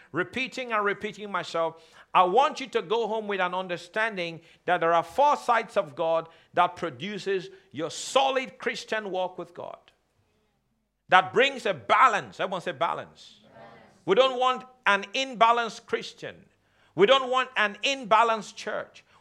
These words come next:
Speaker 1: We want a church, we want believers that are balanced.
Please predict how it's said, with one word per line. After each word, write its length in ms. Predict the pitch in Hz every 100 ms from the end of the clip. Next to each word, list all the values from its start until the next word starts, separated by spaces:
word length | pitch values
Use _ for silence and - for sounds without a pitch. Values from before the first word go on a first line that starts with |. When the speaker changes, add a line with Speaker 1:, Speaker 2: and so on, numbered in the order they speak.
| -
Speaker 1:
We 100 | 202
want 240 | 233 262
a 80 | 208
church, 500 | - - 285 285 - - - -
we 80 | 214
want 260 | 240 240
believers 480 | 196 214 269 269 254
that 140 | 202
are 240 | 160 127 -
balanced. 680 | 220 269 214 107 80 -